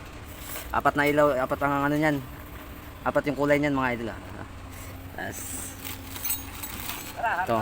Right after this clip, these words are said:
ito yung switch niya. Tapos, ito, dalawang, oh, isang pares naman talaga yun. Tapos ito, relay, relay niya, mga idol. Let's go, mga lods, at, uh, umpisahan natin to. Ayan.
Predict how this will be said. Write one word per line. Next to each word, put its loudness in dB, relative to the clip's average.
ito -2
yung 4
switch -6
niya. 4
Tapos, -4
ito, 0
dalawang, 2
oh, -4
isang -2
pares 8
naman 2
talaga 6
yun. 2
Tapos 0
ito, -2
relay, -2
relay 0
niya, -2
mga -2
idol. -4
Let's -10
go, 4
mga 4
lods, -2
at, -4
uh, -14
umpisahan 0
natin -2
to. -6
Ayan. -8